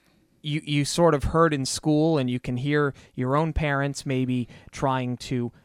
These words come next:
um, get you into the habit of doing as you're a young child, and Disney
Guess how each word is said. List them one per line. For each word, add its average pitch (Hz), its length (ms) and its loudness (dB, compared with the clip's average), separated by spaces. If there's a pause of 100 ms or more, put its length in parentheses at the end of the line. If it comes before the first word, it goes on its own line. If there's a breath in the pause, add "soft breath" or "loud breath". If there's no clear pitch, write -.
(120)
um, 113 640 -2 (500)
get 160 260 2
you 156 80 2
into 143 200 0
the 127 100 -4
habit 131 300 4
of 120 100 -4
doing 131 280 0
as 123 120 -2
you're 131 160 2
a 123 40 0
young 123 240 0
child, 127 400 0
and 120 140 -4
Disney 143 480 0